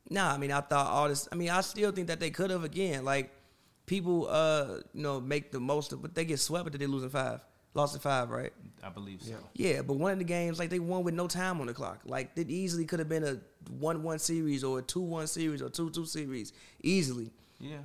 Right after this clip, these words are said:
Speaker 1: Um. So, yeah, I mean, this year is, is, you know, short, short, you know, off season. Uh, guys didn't really get to have a training camp. You know, p-, players don't even really, I think players, some of 'em may be getting into shape right now.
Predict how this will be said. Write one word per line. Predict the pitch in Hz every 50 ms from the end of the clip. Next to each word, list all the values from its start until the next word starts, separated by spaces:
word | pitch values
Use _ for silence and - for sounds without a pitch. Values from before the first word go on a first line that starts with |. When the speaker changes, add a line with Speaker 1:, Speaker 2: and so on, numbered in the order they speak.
| - - -
Speaker 1:
Um. | - 147 151 151 151 147 147 139
So, | 139 - 185 175 180 185 180 165 - - - - - _ _ _ - - - _ _ -
yeah, | 269 254 208 180 165
I | 175
mean, | 180 185 185 180 180
this | 190 202 220 - -
year | 208 202 190
is, | 180 180 180 170 -
is, | - 170 175 170 165 - - - - - 85 62
you | - 151 196 175
know, | 165 156 156 160 - - - - - - - - - -
short, | 151 147 - - 196 196 196 - - -
short, | - - - 185 190 190 180 -
you | 156 170
know, | 160
off | 135 - 165 170 170 165
season. | - - 160 160 156 156 156 156 160 - - - - _ _ _ -
Uh, | - 135 139 135 131
guys | 117 113 - - 170 185 185 180 165
didn't | 160 170 165
really | 165 160 156
get | 156 143
to | 151
have | 143 147 131
a | 120
training | - - - 165 170 165 165
camp. | 160 165 165 165 160 160 - - - _ _ _ - _ _ - - -
You | - 135
know, | 143 143 139
p-, | 139 - - 170 170
players | - - - 160 170 170 170 170
don't | 156 156 160 160
even | 156 151 156 151
really, | 151 147 135 135 123 110 101 - _ _ -
I | - 143
think | - 165 156 131 -
players, | 156 160 156 160 143 135 139 - - - - 120
some | 120 - - 160 196 175
of | 135
'em | 131 127 127 120 98 - -
may | - 95 104 120 147 156
be | 147 139
getting | 131 143 147 143 139
into | 139 139
shape | - 156 143 143 123
right | 139 139 135 104
now. | 98 123 139 147 156 160 170 170